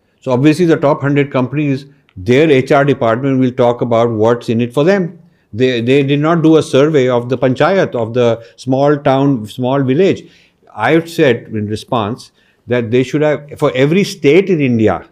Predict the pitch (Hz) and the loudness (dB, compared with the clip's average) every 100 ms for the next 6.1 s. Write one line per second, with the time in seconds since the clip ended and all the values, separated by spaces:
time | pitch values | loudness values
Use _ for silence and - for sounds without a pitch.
0 | - - 123 123 151 165 143 139 135 139 | -20 -8 -4 -2 2 2 2 0 0 -2
1 | - 104 92 120 - 117 135 196 - 151 | -4 -6 -4 -4 0 0 2 0 2 0
2 | 151 135 107 101 98 117 - _ _ 127 | 0 -6 -4 -2 -4 -6 -12 _ _ -4
3 | 117 131 135 131 117 120 131 127 117 98 | -2 2 2 0 -4 -2 0 -2 -6 -4
4 | 110 95 _ _ - 120 113 98 - 95 | -6 -6 _ _ -2 0 0 -4 -6 -10
5 | - _ _ _ _ _ _ - 156 156 | -10 _ _ _ _ _ _ -2 2 2
6 | 156 | 0